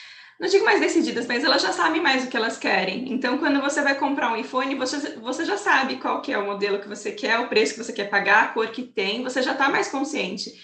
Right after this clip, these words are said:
Então, às vezes, apareceu um anúncio lá no Facebook, você já entra, já clica e já compra, você não precisa fazer esse trabalho de conscientização.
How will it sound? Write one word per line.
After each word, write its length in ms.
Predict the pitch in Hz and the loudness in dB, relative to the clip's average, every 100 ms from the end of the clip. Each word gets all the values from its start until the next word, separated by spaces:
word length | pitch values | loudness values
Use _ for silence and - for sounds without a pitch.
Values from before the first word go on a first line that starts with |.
| - - | -20 -8
Então, 380 | - 254 247 - | -4 0 2 2
às 120 | 294 | 4
vezes, 380 | 269 277 - - - | 4 2 -6 -8 -6
apareceu 580 | 254 269 254 - 269 247 | 0 0 0 0 0 0
um 100 | 233 | 0
anúncio 480 | 226 226 262 285 | -2 -4 -6 -4
lá 160 | 233 202 | 0 0
no 80 | 214 | 0
Facebook, 720 | 226 254 285 208 277 403 392 | -4 -6 -6 -4 -2 0 0
você 300 | 349 - 277 | -2 -2 0
já 280 | 269 247 226 | 4 4 4
entra, 300 | 262 392 359 | 2 2 0
já 160 | 269 | 0
clica 280 | 240 269 277 | 0 0 0
e 40 | 349 | 2
já 140 | 392 | 2
compra, 420 | - 254 254 208 | 2 0 0 0
você 80 | 262 | -2
não 120 | 226 | -4
precisa 280 | 226 - 254 | -8 -2 -2
fazer 200 | 311 254 | 0 -2
esse 120 | 285 | -2
trabalho 640 | 262 233 220 214 - - - | -2 2 2 0 -6 -12 -14
de 140 | 196 | -12
conscientização. 800 | - 262 226 - 208 214 202 185 | -10 -8 -8 -6 -6 -6 -6 -8